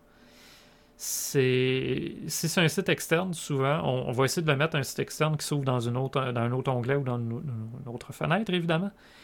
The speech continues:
Mais les sites externes, eux, vont donner de la crédibilité à notre propre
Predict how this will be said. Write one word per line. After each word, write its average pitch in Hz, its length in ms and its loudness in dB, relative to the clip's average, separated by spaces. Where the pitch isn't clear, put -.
Mais 123 480 2
les 131 200 2
sites 165 320 2
externes, 156 520 2
eux, 147 100 6
vont 135 240 2
donner 123 260 2
de 170 60 -2
la 156 80 4
crédibilité 120 560 -2
à 143 60 -2
notre 113 180 -2
propre 139 640 -2